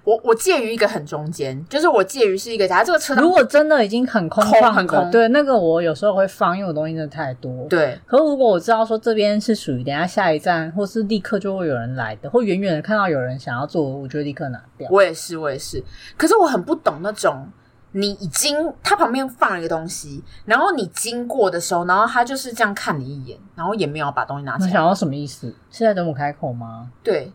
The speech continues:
Speaker 1: 然后我有时候看到那种人，我就特别，我就会
Speaker 2: 硬要坐。
Speaker 1: 我就会站在那边，我说：“不好意思。”然后他才就是有那种，<clears throat> 哈的感觉，把东西拿起来。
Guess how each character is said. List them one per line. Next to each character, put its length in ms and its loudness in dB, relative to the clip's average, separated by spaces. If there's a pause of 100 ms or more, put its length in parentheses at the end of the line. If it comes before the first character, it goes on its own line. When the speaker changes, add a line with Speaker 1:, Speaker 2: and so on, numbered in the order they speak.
Speaker 1:
然 100 0
后 100 6
我 60 2
有 100 0
时 40 0
候 60 0
看 160 0
到 60 2
那 100 0
种 80 2
人， 80 0
我 40 -12
就 120 -6
特 240 -2
别， 180 -8
我 80 -10
就 80 -8
会 240 -4 (380)
Speaker 2:
硬 200 2
要 200 2
坐。 180 2
Speaker 1:
我 20 2
就 120 4
会 80 4
站 160 2
在 80 0
那 80 -12
边， 180 -10
我 80 -10
说 160 -8
：“不 100 -10
好 120 2
意 100 -6
思。” 240 -18 (400)
然 100 -16
后 80 -12
他 100 -8
才 440 -12
就 160 -14
是 180 -12 (680)
有 160 0
那 120 6
种， 140 6
<clears throat> 20 -
哈 300 4 (400)
的 80 -18
感 180 -8
觉， 120 -14
把 120 2
东 120 -4
西 80 -8
拿 160 -6
起 240 -12
来。 200 -20